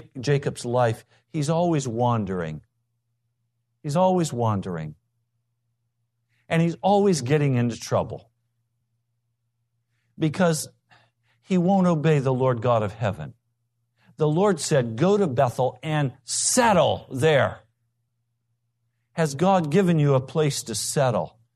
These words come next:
where he will meet you? Or are you still wandering, complaining,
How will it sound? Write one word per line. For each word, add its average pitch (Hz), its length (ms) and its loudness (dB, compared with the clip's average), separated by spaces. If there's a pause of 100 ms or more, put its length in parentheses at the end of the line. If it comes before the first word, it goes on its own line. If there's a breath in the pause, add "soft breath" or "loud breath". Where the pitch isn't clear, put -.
(220)
where 117 140 -6
he 131 180 -4
will 104 160 -4
meet 104 360 -4
you? 82 280 -12 (680)
Or 127 140 -2
are - 20 -2
you 147 160 0
still 135 420 -4
wandering, 95 760 -4 (1300)
complaining, 107 840 -4